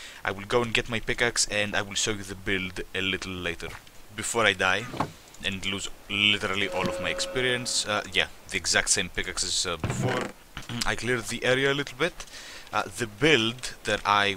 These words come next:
will be building is from Foxel. So this is the build from Foxel. I have the, the video ready.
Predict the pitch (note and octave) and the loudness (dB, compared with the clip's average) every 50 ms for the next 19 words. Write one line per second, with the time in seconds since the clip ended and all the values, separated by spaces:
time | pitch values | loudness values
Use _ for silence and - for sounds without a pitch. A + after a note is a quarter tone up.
0 | F2 - G2 G2 G2 F#2 F#2 - - - - F#2+ F#2+ - G#2+ G2 - A2 G2+ F#2+ | -2 -4 -4 -2 -2 -2 -4 -6 -8 -12 -12 -12 -10 -8 -8 -4 -2 -2 0 4
1 | G#2 A#2 C#3 D#3+ - - G2 G2+ G2+ G2 F#2+ - - - - - F#2+ F#2+ F2+ F2 | 4 4 4 2 0 -2 0 2 2 4 2 2 0 0 -2 0 2 2 2 2
2 | F2 F2 E2+ - - - - - - - - - - D3 B2+ - - - F#2+ E2+ | 0 -2 -6 -10 -14 -18 -20 -18 -16 -12 -4 2 4 4 4 4 4 2 2 2
3 | D#2+ D#2+ D2+ - - - - - - - - - - - - - - - - - | 0 -4 -8 -10 -14 -16 -16 -14 -12 -10 -10 -10 -10 -12 -16 -16 -16 -16 -18 -18
4 | - - - - - - G#2+ G#2 G2+ F#2 B2 B2 - - A#2 A#2 G#2+ B2 B2+ A#2+ | -18 -18 -12 -6 -2 0 0 0 2 2 2 4 4 2 0 0 2 2 2 2
5 | - - G#2+ A2 G2+ - - C3+ - - - C3+ B2 - - G2+ G2 A2+ A2+ G#2+ | 0 -2 -4 -4 -2 0 0 0 2 2 2 2 2 0 0 2 4 4 2 2
6 | - - G#2+ G#2 G2+ G2 G2 G2+ - - B2 A#2+ A#2+ A#2+ A#2 A2+ A2+ A2 A2 G#2+ | 2 0 0 2 2 0 -2 -4 -4 -2 0 2 4 6 6 6 6 4 2 0
7 | G#2 G2 | -2 -4